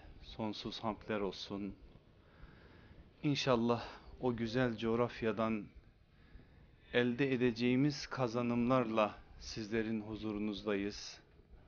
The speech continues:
İnşallah sizin dualarınız öyle olmuştur. Umremiz tamir olmamızın vesilesi olmuştur.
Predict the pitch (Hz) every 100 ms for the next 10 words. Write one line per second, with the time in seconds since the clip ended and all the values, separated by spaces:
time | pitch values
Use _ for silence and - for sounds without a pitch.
0 | - 113 - 113 107 107 - 104 107 107
1 | 107 107 104 104 107 101 110 110 104 101
2 | 101 92 - 104 101 - - - - -
3 | - - - - - - - - 135 120
4 | 123 120 123 110 - - - 123 117 117
5 | 120 117 113 110 107 104 113 117 107 -
6 | - - - 113 107 110 107 101 113 110
7 | 101 95 - 95 - -